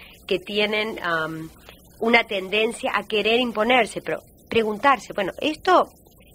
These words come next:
primero que, eh, es algo que en las relaciones esto daña, el querer imponer. Segundo, em-, empieza, digamos, primero a aceptar cómo son los demás, que los demás pueden opinar diferente, que los demás,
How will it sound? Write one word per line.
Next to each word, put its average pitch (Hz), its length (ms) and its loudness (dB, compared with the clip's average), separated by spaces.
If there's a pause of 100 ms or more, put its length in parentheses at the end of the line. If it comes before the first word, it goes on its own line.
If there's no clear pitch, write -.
(120)
primero 240 400 -2
que, 214 260 -2 (120)
eh, 151 380 -4 (840)
es 220 240 0
algo 233 300 4
que 196 240 -2
en 220 120 0
las 208 140 0
relaciones 220 480 0
esto 214 300 -2
daña, 156 440 -2 (120)
el 196 160 -2
querer 190 480 4
imponer. 170 580 -8 (500)
Segundo, 269 680 2 (360)
em-, 208 180 -8 (200)
empieza, 233 560 -4
digamos, 185 340 0
primero 269 400 0
a 320 40 4
aceptar 254 460 0
cómo 220 220 0
son 214 180 -6
los 208 120 -6
demás, 202 500 -2 (320)
que 175 80 -4
los 165 80 -6
demás 175 320 0
pueden 180 240 0
opinar 165 400 2
diferente, 294 800 2 (320)
que 196 100 -6
los 185 140 -6
demás, 220 440 0